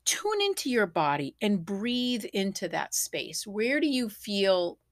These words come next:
unrest? Do you have a tight shoulder? Is your stomach upset? Do you have a headache? Tune into those parts of your body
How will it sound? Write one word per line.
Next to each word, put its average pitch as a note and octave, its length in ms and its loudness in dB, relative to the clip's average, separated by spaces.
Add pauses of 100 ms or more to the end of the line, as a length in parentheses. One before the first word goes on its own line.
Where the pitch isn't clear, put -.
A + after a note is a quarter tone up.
(320)
unrest? E3+ 560 2
Do E3+ 60 -6
you - 40 -6
have - 100 -14
a - 20 -18
tight - 300 -6
shoulder? B3+ 680 2 (340)
Is E3 200 -4
your E3 80 -6
stomach B3+ 480 0
upset? G3+ 640 6 (440)
Do - 120 -10
you - 20 -4
have - 80 -12
a - 20 -10
headache? C#4+ 720 -2 (760)
Tune F4+ 380 0
into F4+ 260 -2
those F#3+ 360 -2
parts G3+ 440 -2
of F#3 140 -8
your F3+ 160 -6
body E3 720 0